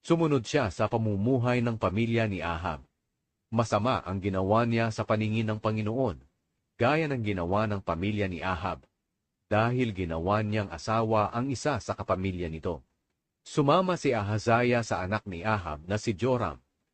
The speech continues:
sa pakikipaglaban kay Haring Hazael ng Aram. Nakipaglaban sila sa Ramoth Gilead,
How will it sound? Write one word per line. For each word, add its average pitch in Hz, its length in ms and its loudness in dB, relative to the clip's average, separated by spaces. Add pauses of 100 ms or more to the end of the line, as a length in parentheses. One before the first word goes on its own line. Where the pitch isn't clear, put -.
(120)
sa 151 120 2
pakikipaglaban 104 1000 0
kay 85 200 -4
Haring 95 320 0
Hazael 98 560 -2 (320)
ng 87 160 -2
Aram. 85 400 -4 (580)
Nakipaglaban 120 800 2
sila 110 320 2
sa 107 160 0
Ramoth 107 480 2
Gilead, 107 400 0